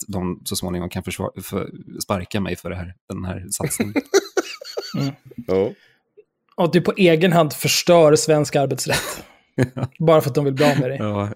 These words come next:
Speaker 1: jag går u-, jag går under med den här skiten.
Speaker 2: Kul. Eh, vad tror ni om det här projektet då? Vad
Speaker 1: Jag
Speaker 2: tror
Speaker 1: tror att vi, eh, just i det här som vi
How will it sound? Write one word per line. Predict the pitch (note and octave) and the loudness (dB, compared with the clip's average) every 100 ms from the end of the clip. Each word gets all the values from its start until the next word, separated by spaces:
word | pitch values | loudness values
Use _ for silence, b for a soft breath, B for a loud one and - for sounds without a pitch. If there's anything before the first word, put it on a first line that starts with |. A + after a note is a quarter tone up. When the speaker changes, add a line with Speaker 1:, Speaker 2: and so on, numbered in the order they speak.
| - _ | -12 _
Speaker 1:
jag | G#2+ | -2
går | G#2+ A2 | 0 2
u-, | A#2 | 0
jag | A2+ G#2+ | 0 2
går | A2 | 2
under | G#2+ A2 G#2 G2 | 2 2 2 0
med | G2 | -2
den | F#2+ | -2
här | F#2+ | -4
skiten. | - F#2+ - F#2+ _ _ _ - | -4 -6 -10 -14 _ _ _ -6
Speaker 2:
Kul. | C#3+ D#2+ G2 G#2 - - B B B _ | -6 -4 -8 -8 -14 -18 B B B _
Eh, | A#2+ A2+ A#2 A#2 A2+ A2+ B2+ C#3+ _ | 2 4 6 6 4 2 -2 -18 _
vad | B2+ B2+ | 0 0
tror | - D3+ G#3+ A#3+ | 2 2 2 2
ni | F3 G#2+ | 2 4
om | G2 G2 G2 F#2+ G2 _ | 2 0 -2 -4 -6 _
det | F#2+ | -2
här | F#2 | 0
projektet | F2 F2+ - F2+ - - E2+ | -4 -8 -6 -8 -8 -8 -6
då? | D#2+ | -4
Vad | |
Speaker 1:
Jag | G2+ - | -6 -4
Speaker 2:
tror | A#2 | 0
Speaker 1:
tror | C3+ D3 C3+ | 2 4 4
att | - A#2+ - - - - _ | 2 0 0 -6 -8 -8 _
vi, | G#2+ A2+ G#2+ G2+ G2 | -2 2 2 4 4
eh, | F#2+ F#2+ F2+ E2 - | 2 0 -2 -6 -8
just | G#2 B2+ - - - - | -2 0 0 -4 -8 -6
i | G#2+ G#2+ | -2 0
det | G2 | 0
här | F#2 | 0
som | - F#2+ | 0 -2
vi | F2+ | -2